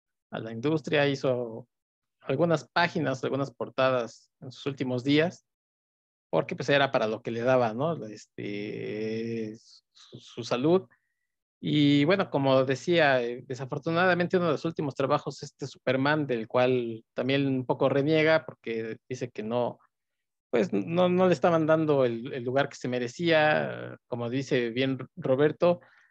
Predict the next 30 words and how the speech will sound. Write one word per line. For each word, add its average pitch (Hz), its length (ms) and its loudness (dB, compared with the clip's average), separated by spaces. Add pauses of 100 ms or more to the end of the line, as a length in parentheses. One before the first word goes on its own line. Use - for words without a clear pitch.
(280)
cuando 147 220 2
hizo 165 140 4
Wonder 160 240 4
Woman, 165 380 0
pues, - 220 -10
tuvo 151 180 -2
toda 156 160 2
una 156 140 0
planeación 139 840 0
de 135 100 -2
lo 113 120 -8
que 135 120 -4
iba 135 80 0
a 131 40 0
entregar. 135 440 2
Aquí 147 540 0
en, 123 300 0
en 117 760 -8 (400)
Superman, 147 640 0
pues, 117 400 -6
estaban 151 320 2
más 147 180 0
interesados 139 540 -2
en 110 60 -8
lo 107 100 -10
que - 40 -20
estaba 139 200 -4
haciendo 139 200 -4
Grant 147 200 2
Morrison, 151 460 -2